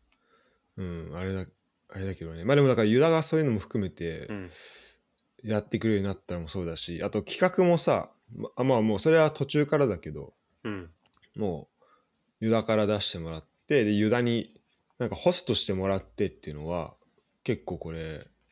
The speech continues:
Speaker 1: あのー、考え方というか、変わるかなと思うんだけど。
Speaker 2: あー、変わるね。でも、めちゃくちゃ難しいな、ホストって。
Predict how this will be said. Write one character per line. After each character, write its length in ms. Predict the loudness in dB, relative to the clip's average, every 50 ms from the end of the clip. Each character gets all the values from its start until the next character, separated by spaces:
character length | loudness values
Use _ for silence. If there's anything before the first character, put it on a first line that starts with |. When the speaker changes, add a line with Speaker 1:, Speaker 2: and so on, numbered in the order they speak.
| _ _ _ _ _ _ _ _ -20 _ _ _ _ _ _ _ -20 _ _ _ -10
Speaker 1:
あ 200 | -10 -8 -8 -8
の 880 | -8 -8 -8 -8 -10 -10 -10 -10 -10 -10 -10 -12 -12 -12 -14 -16 -18 -20 _ _ -6
ー、 80 | -4 -2 0 2
考 60 | 2 2
え 80 | 2
方 220 | 2 0 0 0 -2
と 60 | -2
い 20 |
う 20 | -6
か、 180 | -8 -8 -10 -14 _ -10 -4
変 120 | 0 2
わ 100 | 2 2
る 80 | 0 -2
か 160 | -4 -6 -6
な 160 | -8 -8 -12
と 160 | -14 -14 -14
思 120 | -14 -12 -12
う 20 |
ん 100 | -12 -8
だ 80 | -8 -8
け 80 | -8
ど。 80 | -8 -10
Speaker 2:
あ 40 | -10
ー、 140 | -12 -8 -6
変 100 | -4 -2
わ 100 | -2 -2
る 100 | -2 -2
ね。 300 | -2 -4 -4 -6 -10 _ _ _ _ _ _ -6
で 80 | -6 -4
も、 140 | -4 -6
め 100 | -8 -8
ち 80 | -8 -8
ゃ 60 | -8
く 40 | -4
ち 80 | -2 0
ゃ 60 | 0
難 120 | 0 0
し 180 | 0 0 0 2
い 40 | 0
な、 80 | 0
ホ 120 | -2 -2 -6
ス 100 | -8 -8
ト 100 | -10 -10
っ 80 | -10
て。 300 | _ _ -14 -14 -14 -14